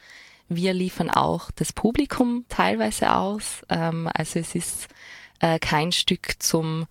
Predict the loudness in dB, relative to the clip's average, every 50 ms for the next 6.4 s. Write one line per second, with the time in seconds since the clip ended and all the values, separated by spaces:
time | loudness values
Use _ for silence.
0 | _ -2 0 0 0 0 -2 -4 -4 -2 -4 -2 -2 -2 -2 -2 -2 -4 -4 -4
1 | -4 -4 -2 -2 -2 -2 -2 -2 -2 -2 -4 -2 -2 -2 -2 -2 -2 -6 -8 -6
2 | -6 -6 -4 -4 -4 -4 -4 -4 -2 0 0 0 2 4 4 4 4 4 2 -2
3 | -4 0 0 2 2 2 0 0 0 -2 -2 -2 -4 -4 -4 -6 -8 -8 -6 -6
4 | -4 -2 0 2 2 2 2 2 2 2 2 0 -4 -8 -16 -12 -4 -2 0 0
5 | 0 2 2 2 2 2 -2 0 0 0 0 0 0 -2 -2 -2 0 0 2 2
6 | 2 2 2 0 0 -4 -8